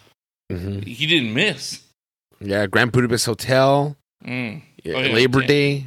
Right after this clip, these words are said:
Speaker 2: Dan
Speaker 1: I
Speaker 2: in
Speaker 1: saw
Speaker 2: Real
Speaker 1: that one.
Speaker 2: Life, Moonrise Kingdom.
Speaker 1: Like, he's got hitters, dude. I'm saying, like, he's got hitters.
Speaker 2: I mean, but that, that run right there, that twenty, oh, so it's
Speaker 1: Yeah.
Speaker 2: twenty sixteen to twenty nineteen,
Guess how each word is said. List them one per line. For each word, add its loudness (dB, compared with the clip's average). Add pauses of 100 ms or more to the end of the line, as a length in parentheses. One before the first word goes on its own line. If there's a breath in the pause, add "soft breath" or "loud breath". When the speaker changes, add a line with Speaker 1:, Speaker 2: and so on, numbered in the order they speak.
Speaker 2:
Dan -2
Speaker 1:
I 0
Speaker 2:
in -2
Speaker 1:
saw -2
Speaker 2:
Real 0
Speaker 1:
that 0
one. 0
Speaker 2:
Life, -4
Moonrise -4
Kingdom. -8 (500)
Speaker 1:
Like, -2
he's 0
got 2
hitters, 4
dude. -2
I'm -6
saying, -2
like, -4
he's -2
got 2
hitters. 0 (120)
Speaker 2:
I -10
mean, -2
but -4
that, 2
that 2
run 0
right -6
there, -6
that 2
twenty, -2
oh, 0
so 2
it's 0
Speaker 1:
Yeah. -8
Speaker 2:
twenty 2
sixteen -4
to -16
twenty 0
nineteen, -2